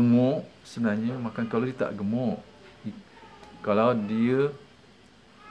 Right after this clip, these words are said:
amal makanan whole foods, alami, seimbang, bebas bahan kimia adiktif dan bebas dari residu racun pertanian. Tak akan gemuk dia makan kalori, ya. Ha, kalori yang macam mana makan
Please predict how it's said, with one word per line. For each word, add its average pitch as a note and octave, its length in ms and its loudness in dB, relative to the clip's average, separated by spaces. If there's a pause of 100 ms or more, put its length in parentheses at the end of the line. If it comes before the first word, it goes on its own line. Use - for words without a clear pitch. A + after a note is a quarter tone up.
(580)
amal B2 320 4
makanan A2 480 -2
whole G#2+ 160 -4
foods, - 260 -6
alami, G#2 380 -2
seimbang, G#2 420 -4
bebas F#2+ 320 -4
bahan G2+ 220 -8
kimia F#2+ 260 -4
adiktif A#2+ 240 -8
dan G#2 140 -4
bebas G#2 400 -4 (260)
dari G2+ 80 -10
residu G2 240 -6
racun F2+ 260 -6
pertanian. D#2+ 340 -8 (440)
Tak C3+ 320 0
akan C3 160 -2
gemuk A2+ 400 -2
dia G#2 160 -6
makan F#2+ 260 -8
kalori, F2 320 -8
ya. G#2 180 -6 (720)
Ha, D#2 240 -10
kalori G2+ 360 0
yang F#2 80 -2
macam F2+ 200 -8
mana A#2+ 160 -2
makan A2 300 -4